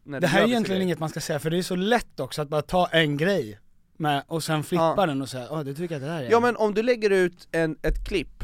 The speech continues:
Speaker 2: Ja.
Speaker 1: eh, ett, en sketch som är inte relaterbar,
Speaker 2: Mm.
Speaker 1: och någon skulle säga, skriva,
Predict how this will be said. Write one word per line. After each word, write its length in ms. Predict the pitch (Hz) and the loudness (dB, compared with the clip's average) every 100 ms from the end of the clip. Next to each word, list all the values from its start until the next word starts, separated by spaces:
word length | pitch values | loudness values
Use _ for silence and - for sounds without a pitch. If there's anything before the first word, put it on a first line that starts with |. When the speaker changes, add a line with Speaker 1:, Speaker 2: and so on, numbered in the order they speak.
| - | -10
Speaker 2:
Ja. 260 | 143 143 156 160 - _ - | -4 -2 -2 -6 -18 _ -8
Speaker 1:
eh, 440 | 151 147 139 139 | -4 -2 -2 -2
ett, 280 | 135 156 151 - - 160 - | -2 -4 -8 -10 -16 -14 -8
en 160 | 151 147 | -6 -6
sketch 600 | - 175 - - - - - - | -2 -2 -2 -8 -14 -16 -20 -20
som 240 | - 170 147 | -6 -4 0
är 340 | 160 156 147 - _ - | 2 2 0 -8 _ -14
inte 500 | 175 175 143 - 196 | -4 -4 -4 -2 0
relaterbar, 840 | 165 147 143 170 143 139 170 87 120 | 2 2 0 -2 -2 0 0 0 -4
Speaker 2:
Mm. 440 | 156 156 170 170 175 _ _ | -4 -2 -2 -6 -12 _ _
Speaker 1:
och 140 | 160 165 | -2 0
någon 140 | 151 | 0
skulle 180 | 156 143 | -2 -2
säga, 220 | 147 131 - | -2 -2 -4
skriva, 360 | - 143 127 | -6 -2 -2